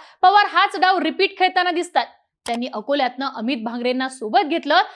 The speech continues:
आणि भांगरे घराण्याला राजकीय बळ दिलं. अमित भांगरेंचे आजोबा यशवंत भांगरे हे अकोले विधानसभेचे माजी आमदार होते आणि शरद पवारांचे निकटवर्तीय म्हणून त्यांची आधी ओळख होती.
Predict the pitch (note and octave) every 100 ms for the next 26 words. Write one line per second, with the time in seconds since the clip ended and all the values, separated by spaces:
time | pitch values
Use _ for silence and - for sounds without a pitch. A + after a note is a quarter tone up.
0 | - G4 A4+ F#4 F#4 G4+ G#4+ G4 F4+ F4
1 | F4 D#4 C4 - D4+ G#3+ G#3+ G3 A3 -
2 | _ _ - G#3+ B3 G#3+ A#3 A#3+ B3 A#3
3 | B3 G#3+ G#3+ D4 A#3 C4+ A3 G#3+ D4 F#4+
4 | G4 E4+ E4+ E4+ C4 - - G4+ F4+ F4
5 | G4+ G#4+ G4+ F4 F#4 F#4+ F#4 F#4 G4 F4
6 | D#4 E4 G4 F#4 F#4 F#4 C#4+ - _ _
7 | - A#3 A3 A3+ C#4+ C#4+ B3 B3+ B3+ A#3+
8 | A#3 G3 E4+ F4 E4+ B3+ D4+ E4 F4+ -
9 | - A4+ A4 G#4+ F#4 A4 E4+ D4 F4 B3
10 | G#3+ B3 A#3 A3